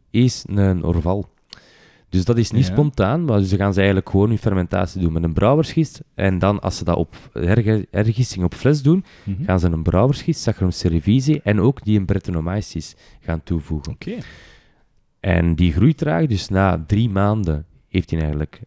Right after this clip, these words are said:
Speaker 1: ook al die langere ketens omgezet naar, naar,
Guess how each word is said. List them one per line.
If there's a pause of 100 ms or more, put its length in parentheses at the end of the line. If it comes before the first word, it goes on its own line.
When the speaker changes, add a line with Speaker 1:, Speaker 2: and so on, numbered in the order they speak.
(240)
Speaker 1:
ook
al
die
langere
ketens
omgezet
naar,
naar,